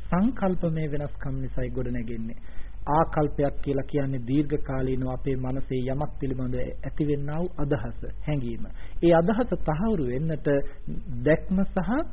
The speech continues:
සංකල්පන අපට යම්කිසි ප්‍රමාණයකින් සහායක් දක්වනවා. නිවැරදිවද දකින්නේ, වැරදිවටද දකින්නේ කියන එක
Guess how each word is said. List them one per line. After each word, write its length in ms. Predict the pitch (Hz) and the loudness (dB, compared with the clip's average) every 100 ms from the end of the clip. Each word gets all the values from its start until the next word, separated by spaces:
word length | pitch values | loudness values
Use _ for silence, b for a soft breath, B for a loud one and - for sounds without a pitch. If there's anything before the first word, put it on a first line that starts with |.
| - | -4
සංකල්පන 680 | - 208 254 - 175 - 151 | 0 2 2 2 2 2 0
අපට 520 | 151 147 - 143 143 | 0 -2 -4 -4 -2
යම්කිසි 380 | 147 139 147 143 | 0 0 0 -2
ප්‍රමාණයකින් 680 | - 135 135 135 131 185 196 | -4 -4 -4 -4 -4 -4 -2
සහායක් 480 | - 143 139 131 147 | 0 0 0 -2 -4
දක්වනවා. 500 | - 127 - 127 - B B - | -2 0 0 -2 -4 B B 0
නිවැරදිවද 640 | 139 147 151 147 143 143 | 0 4 4 4 2 2
දකින්නේ, 500 | 135 127 - 156 185 | 2 2 0 2 2
වැරදිවටද 600 | 175 160 180 220 220 156 | 2 2 2 2 2 0
දකින්නේ 480 | 131 131 - 143 143 | 0 0 0 -2 -2
කියන 200 | - 135 | -2 -2
එක 200 | 131 - | -2 0